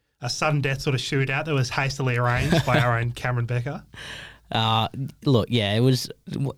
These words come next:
Speaker 2: I mean, we had fourteen teams. Well, to begin with, we had twelve, easy. Then we had a thirteenth join, made it tough. Then luckily we had, um, new drags, uh, or new dragon accomp-,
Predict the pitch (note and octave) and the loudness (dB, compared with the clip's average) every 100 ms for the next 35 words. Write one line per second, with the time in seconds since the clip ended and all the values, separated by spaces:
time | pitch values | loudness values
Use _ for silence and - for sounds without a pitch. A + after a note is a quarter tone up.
0 | _ D3 D3 D3 D3 D3+ D#3 - E3+ - | _ 2 4 4 4 2 0 2 2 2
1 | A#2+ A2 F2+ - - - - - A2+ A2 | 0 0 -2 -4 -6 -10 -10 0 0 2
2 | A2+ D#3+ D#3+ A#2 A2 G2 G2 - D#2 F2 | 2 2 4 2 2 -2 -2 -2 -2 -4
3 | - _ - G2+ G#2+ G#2+ - _ _ _ | -8 _ -6 -4 -4 -6 -8 _ _ _
4 | A#2+ C3 A#2+ - A2 G#2 - G2+ - G#2+ | 0 2 2 -2 -2 -2 -2 -6 -6 -4
5 | F#2+ B2 D3+ _ _ G#2 G#2 - F#2+ A2 | -2 -4 -6 _ _ -4 -4 -2 -2 -2
6 | - - - B2 A#2 A2 A#2+ - A2 A2 | -6 -18 -4 0 2 2 -2 0 0 0
7 | A2 G#2 G2 G#2+ G2+ G2+ - - _ _ | 0 0 -2 -2 -2 -4 -8 -20 _ _
8 | _ - A2+ G#2+ G#2 F#2+ A#2+ G#2+ G2+ G2+ | _ -4 -2 0 -2 -2 -2 0 -2 -4
9 | - - - - A2+ G2+ G2+ F2+ - - | -8 -10 -10 -2 0 0 -2 -4 -8 -2
10 | A#2+ F#2+ F#2 - A#2 G#2+ G2+ G#2 G#2 G#2 | 0 0 -2 -2 0 2 2 0 0 0
11 | G2+ G2 A2 - G#2+ | 0 -2 -4 -2 -4